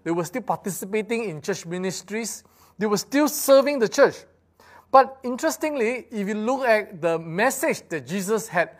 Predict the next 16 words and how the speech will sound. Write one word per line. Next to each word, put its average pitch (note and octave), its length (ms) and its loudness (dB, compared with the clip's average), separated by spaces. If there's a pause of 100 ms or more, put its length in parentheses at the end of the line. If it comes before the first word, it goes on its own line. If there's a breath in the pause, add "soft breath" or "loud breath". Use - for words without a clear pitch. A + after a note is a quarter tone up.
(200 soft breath)
for F#3 160 0
the D#3+ 60 -2
church - 240 0
of C#3 80 -6
Sardis D3 420 2 (260 soft breath)
in F3 120 -2
Revelation F#3+ 640 4
three G#3 200 -6
verse F#3 240 0
one, E3 300 0 (540)
the F#3+ 80 4
Lord D4 200 10
said D#4+ 300 -4
to G#3+ 60 -8
this A#3 240 0
church G#3+ 240 2